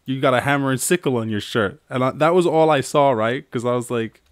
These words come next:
and I swear, maybe I'm misremembering it, right?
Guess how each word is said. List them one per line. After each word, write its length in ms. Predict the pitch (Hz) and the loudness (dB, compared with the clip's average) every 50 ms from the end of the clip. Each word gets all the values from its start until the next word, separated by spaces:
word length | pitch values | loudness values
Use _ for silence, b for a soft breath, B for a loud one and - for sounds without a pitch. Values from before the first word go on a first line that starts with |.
| _ _ _ _ _ _ B B B B B B | _ _ _ _ _ _ B B B B B B
and 100 | 139 135 | -6 -4
I 80 | 143 156 | -4 -4
swear, 520 | 151 - - 156 160 165 160 147 123 104 | -6 -6 -6 -4 -2 0 0 0 0 -2
maybe 300 | 101 123 147 156 160 160 | -2 -4 -4 -2 0 0
I'm 160 | 143 131 123 | 0 0 0
misremembering 800 | 120 127 123 - - 127 120 110 110 113 117 117 104 104 98 101 | -2 -4 -4 -6 -8 -8 -6 -6 -4 -4 -4 -4 -6 -6 -6 -6
it, 120 | 98 92 - | -8 -10 -6
right? 260 | 95 101 101 104 113 | -4 -4 -4 -4 -8